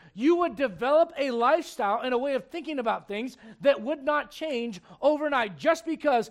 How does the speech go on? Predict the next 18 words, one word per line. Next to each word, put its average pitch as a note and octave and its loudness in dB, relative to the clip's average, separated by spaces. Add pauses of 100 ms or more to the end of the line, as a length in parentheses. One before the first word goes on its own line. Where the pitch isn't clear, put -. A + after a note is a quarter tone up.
(160)
some D4+ 0
guy C#4 2
with C4+ -4
a G#3 -4
stick F#4 -4
shows A3 -4
up A#3 2 (160)
and C4 0
says, B3+ -4
"Follow C#4+ 0
me." C4+ -4 (180)
God's C4 2
talking. - -8 (1800)
It G#3 -16
would B3+ -10
take G#3 -8
some F#3+ -16
time. G3+ -14